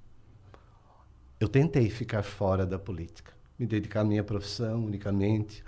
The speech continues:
à minha família que eu tanto amo, mas eu não consegui. Eu fui ficando triste, eu fui ficando jururu.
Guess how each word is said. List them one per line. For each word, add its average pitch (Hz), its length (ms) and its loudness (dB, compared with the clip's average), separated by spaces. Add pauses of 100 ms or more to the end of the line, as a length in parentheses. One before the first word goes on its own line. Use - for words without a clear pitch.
(200)
à 101 80 -4
minha 101 200 2
família 107 560 4
que 113 60 -4
eu 107 60 -4
tanto 107 340 -4
amo, 107 220 -4 (760)
mas 98 260 0
eu 92 140 0
não 95 420 0 (100)
consegui. 92 680 -2 (480)
Eu 110 80 -4
fui - 160 0
ficando 123 480 4
triste, 123 500 6
eu 107 60 -2
fui - 140 0
ficando 120 480 4
jururu. 123 720 6